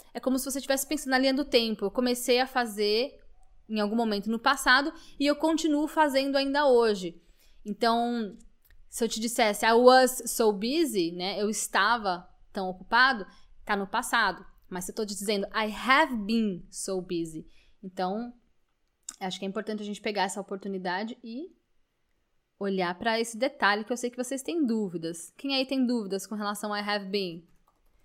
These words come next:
Diga eu. "I have been". Então, é como se fosse "eu tenho estado", né?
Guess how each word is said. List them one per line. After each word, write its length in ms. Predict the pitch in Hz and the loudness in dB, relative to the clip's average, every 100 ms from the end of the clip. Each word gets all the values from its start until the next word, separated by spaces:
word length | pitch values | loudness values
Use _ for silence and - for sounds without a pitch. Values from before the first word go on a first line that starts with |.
| _ _ _ _ | _ _ _ _
Diga 320 | - 190 190 185 | -10 -4 -2 -2
eu. 400 | 214 208 170 170 _ _ _ _ _ _ _ _ _ _ _ _ _ | -2 -4 -6 -8 _ _ _ _ _ _ _ _ _ _ _ _ _
"I 260 | 233 226 233 | -2 0 2
have 220 | 247 208 | 2 0
been". 440 | 180 202 170 160 - _ _ _ _ _ | -2 0 -2 -8 -18 _ _ _ _ _
Então, 400 | 214 202 220 233 | -8 -2 0 0
é 80 | 233 | -2
como 160 | 247 285 | 0 0
se 140 | 277 | 2
fosse 440 | 302 294 - 311 - | 2 2 0 -4 2
"eu 120 | 262 | 2
tenho 380 | 262 285 294 294 | 2 0 2 0
estado", 580 | 302 - 233 180 156 170 | -2 4 4 4 0 -10
né? 220 | - 190 | -6 -6